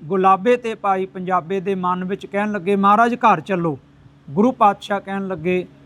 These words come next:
"ਹੁਣੇ ਨਹੀਂ ਜਾਵਾਂਗੇ, ਅੱਜ ਸਾਰਾ ਦਿਨ ਅਸੀਂ ਇੱਥੇ ਰਹਿਣਾ ਹੈ।" ਸ਼ਾਮ ਨੂੰ ਨਿਤਨੇਮ ਪਾਤਸ਼ਾਹ ਜੀ ਨੇ ਖੂਹ ਸਾਹਿਬ 'ਤੇ ਬੈਠ ਕੇ ਕੀਤਾ। ਉਸ ਤੋਂ ਬਾਅਦ ਫਿਰ ਗੁਰੂ ਪਾਤਸ਼ਾਹ ਮਹਾਰਾਜ ਜੀ ਨੂੰ ਭਾਈ ਗੁਲਾਬਾ ਤੇ ਭਾਈ ਪੰਜਾਬਾ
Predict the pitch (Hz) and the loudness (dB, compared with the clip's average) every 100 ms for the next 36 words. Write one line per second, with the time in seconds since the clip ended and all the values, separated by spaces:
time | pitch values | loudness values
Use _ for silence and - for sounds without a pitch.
0 | _ - 190 233 262 247 240 202 196 196 | _ -2 2 4 4 4 4 4 4 0
1 | 190 202 - _ _ 180 196 208 190 202 | 2 0 -2 _ _ 2 2 0 4 6
2 | 240 269 226 208 202 - 185 180 _ _ | 6 4 2 -2 -4 -4 -6 -6 _ _
3 | - 190 - 214 214 185 226 240 208 185 | -4 -2 0 0 2 2 4 4 4 0
4 | 185 _ _ - - 190 196 208 220 233 | -2 _ _ -18 -2 4 4 4 2 0
5 | 220 196 196 214 226 247 240 202 196 - | 2 0 0 0 0 0 2 2 0 -2
6 | 202 190 196 185 185 - _ _ - 254 | -4 -2 -2 -2 -4 -8 _ _ 0 0
7 | 277 220 220 202 208 202 175 175 170 - | 2 2 0 -2 -6 -4 -2 -4 -4 -4
8 | 196 190 170 - 196 190 - _ _ - | -4 -2 -6 0 2 2 -4 _ _ -4
9 | 208 - 233 240 202 185 202 202 - 190 | -4 -2 -4 0 4 6 4 0 -2 -2
10 | - _ _ - 135 196 240 240 208 196 | -2 _ _ -16 0 2 2 4 4 2
11 | - 196 196 196 185 175 151 185 180 180 | -2 0 2 2 2 2 0 -2 -2 -4
12 | - _ _ - 185 180 202 233 202 180 | -8 _ _ 2 4 4 2 4 4 4
13 | 202 202 196 196 185 175 175 175 170 165 | 2 -2 -4 -2 -2 -2 -4 -4 0 0
14 | 156 175 | 2 2